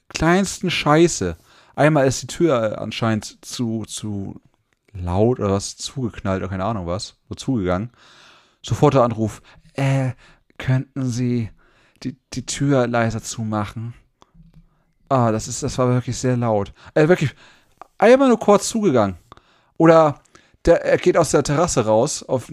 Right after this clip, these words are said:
auf seine Terrasse halt rein und hört von unten halt, „Hallo Nachbar, na? Alles gut?“ Das, ich hab da keinen Bock drauf. Ich brauch einfach meine Ruhe. Ich will meine Ruhe haben.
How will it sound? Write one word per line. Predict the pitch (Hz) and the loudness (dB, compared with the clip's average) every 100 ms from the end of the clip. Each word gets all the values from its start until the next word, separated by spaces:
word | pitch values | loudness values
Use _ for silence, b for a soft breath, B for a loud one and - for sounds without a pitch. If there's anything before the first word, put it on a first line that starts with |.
| 139 | -10
auf | 113 | -8
seine | - 120 | -8 -6
Terrasse | 143 151 110 | -4 -2 -2
halt | 98 95 | -2 -2
rein | 95 110 123 b b b b | -4 -4 -10 b b b b
und | 135 | 2
hört | 156 | 2
von | 143 | 0
unten | 127 139 | -4 -2
halt, | 135 - | -2 -2
„Hallo | 143 196 180 | 0 2 2
Nachbar, | 196 - - 156 151 156 | 0 -2 0 2 2 0
na? | 180 170 156 170 202 226 - _ _ _ _ _ _ _ _ | -2 2 4 4 2 0 -6 _ _ _ _ _ _ _ _
Alles | - 180 175 | -4 -2 -2
gut?“ | - 208 196 202 - _ _ _ _ - | -2 2 2 -2 -12 _ _ _ _ -18
Das, | 117 - 139 143 - | -16 -10 -8 -8 -6
ich | 139 127 | -4 -2
hab | |
da | 117 | 0
keinen | 113 | 0
Bock | 180 - | -2 -2
drauf. | 107 101 | 0 0
Ich | 127 | -2
brauch | - 156 - | -4 -4 -2
einfach | 120 107 | -2 -2
meine | 113 135 | -2 -2
Ruhe. | - 233 117 | -2 0 0
Ich | 120 | 0
will | 165 | 0
meine | 147 123 | 2 2
Ruhe | - 240 254 117 | 2 2 4 4
haben. | 98 90 90 | 4 -2 -8